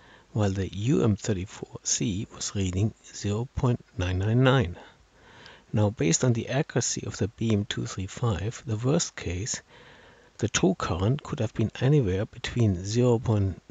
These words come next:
nine nine zero and one point zero one one amps,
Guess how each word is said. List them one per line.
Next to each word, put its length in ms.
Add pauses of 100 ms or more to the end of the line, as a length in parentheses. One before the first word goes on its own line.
nine 320
nine 260
zero 560 (180)
and 360 (160)
one 240
point 320
zero 340
one 400
one 340 (120)
amps, 400